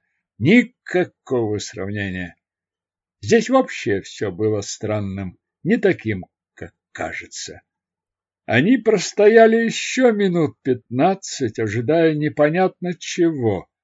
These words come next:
Потом Спунер, нервно оглядывающийся по сторонам настолько, насколько это было возможно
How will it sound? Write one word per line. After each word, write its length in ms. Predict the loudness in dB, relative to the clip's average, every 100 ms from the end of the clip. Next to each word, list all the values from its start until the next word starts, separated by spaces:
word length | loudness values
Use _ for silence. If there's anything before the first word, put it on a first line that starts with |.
| _
Потом 300 | 0 2 2
Спунер, 680 | -2 -4 0 2 4 4 4
нервно 800 | 2 2 6 6 4 0 0 0
оглядывающийся 1500 | 2 0 4 4 6 4 4 4 4 2 -2 -2 0 -2 -2
по 160 | -2 -6
сторонам 640 | -4 -2 0 2 0 0
настолько, 800 | -2 -4 -4 -2 0 -2 -4 -6
насколько 720 | -4 -6 -8 -4 -4 -2 -6
это 160 | -4 -4
было 240 | 0 0
возможно 880 | 2 0 -2 -2 -2 -4 -6 -6